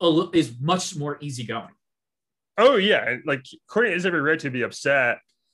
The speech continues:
Speaker 2: <laughs> You brought it up earlier. I love when Courtney was trying to encourage Lexi to go up to the Oktoberfest party. It was like, "It's really fun. You'll have fun up there."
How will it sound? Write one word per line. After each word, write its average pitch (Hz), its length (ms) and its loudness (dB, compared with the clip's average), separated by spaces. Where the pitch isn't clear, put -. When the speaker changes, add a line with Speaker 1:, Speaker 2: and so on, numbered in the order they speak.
Speaker 2:
<laughs> 135 60 -10
You 151 120 -4
brought 175 180 2
it 262 60 6
up 196 160 0
earlier. 143 500 -2
I 139 80 0
love 147 460 2
when 160 160 -4
Courtney 147 420 -6
was 135 260 -4
trying 139 300 -2
to 127 340 2
encourage 135 520 -4
Lexi 127 320 -2
to 120 80 -2
go 120 280 2
up 117 120 -4
to 131 120 -8
the 117 100 -2
Oktoberfest 113 540 -4
party. 113 400 -4
It 170 80 0
was 170 140 2
like, 185 200 0
"It's 175 160 0
really 185 300 2
fun. 196 300 2
You'll 156 200 4
have 151 100 -4
fun 175 140 4
up 143 180 -4
there." - 260 -8